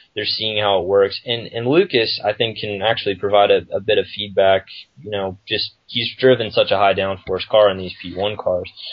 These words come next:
to, to see how they compare. I don't think he'll have too much of a sweat getting into it.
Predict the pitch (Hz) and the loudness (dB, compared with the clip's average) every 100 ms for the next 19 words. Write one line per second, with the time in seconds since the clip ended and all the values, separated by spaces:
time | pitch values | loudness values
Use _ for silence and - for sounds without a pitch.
0 | - - 104 98 98 101 101 95 95 95 | -16 -10 -8 -6 -4 0 4 4 4 -2
1 | 87 _ - 95 101 98 104 95 98 95 | -4 _ -12 0 4 4 2 -4 -8 -2
2 | 92 90 87 - 104 92 87 85 - 98 | 0 0 -2 -12 -10 -8 -6 -6 -6 2
3 | 98 85 - - 92 92 95 - 110 104 | 2 2 -6 -6 -4 -4 -8 -6 -4 -4